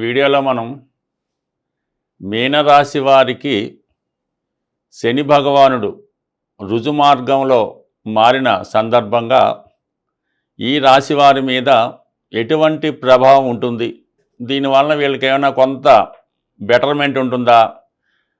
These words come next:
లేకపోతే మరీ ఇబ్బంది ఉంటుందా అన్న విషయాన్ని మనం ఈ వీడియోలో తెలుసుకునే ప్రయత్నం చేద్దాం. సుమారుగా already నవంబర్ ఇరవై ఐదు, ఇరవై ఆరు తారీఖుల్లో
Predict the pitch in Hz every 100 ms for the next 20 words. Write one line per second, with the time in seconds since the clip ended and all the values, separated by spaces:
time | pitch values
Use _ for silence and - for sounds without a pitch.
0 | _ - 123 135 139 139 131 135 117 120
1 | 151 143 120 139 135 127 127 123 117 107
2 | - _ _ _ _ 113 131 123 117 -
3 | 156 160 143 110 85 - _ _ _ _
4 | _ _ _ _ - 113 117 127 139 139
5 | 127 101 90 120 120 120 127 127 123 113
6 | 113 113 113 107 127 208 175 _ _ 131
7 | 135 139 135 110 135 156 _ _ _ _
8 | - 98 110 117 113 98 - _ _ _
9 | _ _ - 104 117 135 139 104 87 82
10 | _ _ _ 107 123 131 131 131 127 127
11 | 113 120 120 120 104 113 107 104 101 127